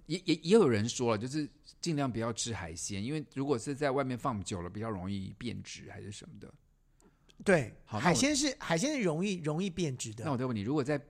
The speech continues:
Speaker 1: 在剧场的后台啊，
Speaker 2: 嗯。
Speaker 1: 像吃这种什么滑蛋牛肉啦，或咖喱饭这种，你会喜欢碰到这种便当吗？
Speaker 2: 滑蛋牛肉跟咖喱的话，我一定会选滑蛋牛肉。
Speaker 1: 哦，是哦。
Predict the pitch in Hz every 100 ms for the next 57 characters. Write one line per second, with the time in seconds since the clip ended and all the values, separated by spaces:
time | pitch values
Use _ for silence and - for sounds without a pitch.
0 | - - 139 120 113 151 101 85 - 120
1 | 95 - 85 95 - - - 151 127 139
2 | 139 - 139 131 107 95 85 87 - 95
3 | 107 131 104 90 92 117 113 92 87 85
4 | 110 110 - 107 110 90 92 - 95 90
5 | 92 95 101 101 90 92 101 - 98 92
6 | 104 107 107 95 - - - - _ _
7 | _ - - _ - - - - _ -
8 | - 220 294 294 214 226 214 196 202 208
9 | 190 202 143 139 156 135 139 160 175 143
10 | 123 107 - 123 113 127 143 110 101 104
11 | 101 107 - - _ - 101 151 131 87